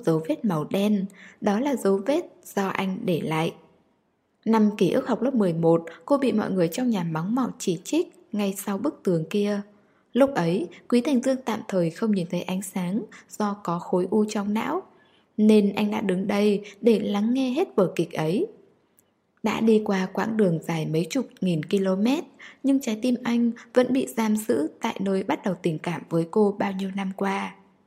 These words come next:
Về tới nhà, chị dâu Thứ vừa trở về từ Anh, đang thu dọn đồ đạc, lôi ra rất nhiều quà cho mọi người trong nhà.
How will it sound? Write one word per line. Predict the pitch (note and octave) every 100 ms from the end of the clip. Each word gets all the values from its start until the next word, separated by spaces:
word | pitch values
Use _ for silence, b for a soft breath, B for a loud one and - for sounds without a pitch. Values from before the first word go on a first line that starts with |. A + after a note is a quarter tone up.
| _ _ _ _ _ _ _ _ b b _
Về | G3 F3
tới | E3
nhà, | F#3 G#3 F3 D#3 D3+ B
chị | - B3+
dâu | - C4+
Thứ | C4+ G#3 A3+
vừa | A#3 F3+ -
trở | G3 E3
về | F3 D#3+
từ | F3
Anh, | E3+ G3 G#3 G#3+ G#3 B
đang | - G3+ G3
thu | - G3+
dọn | G3+ G3
đồ | E3+ E3
đạc, | E3 E3 E3+ B B
lôi | C4+ C4
ra | C4 B3+
rất | G4 G#4
nhiều | A3+
quà | E3+ F3 D#3+
cho | - F#3+
mọi | F#3
người | E3+ D#3+
trong | D#3+ F#3+
nhà. | F#3 D#3+ D#3 D3+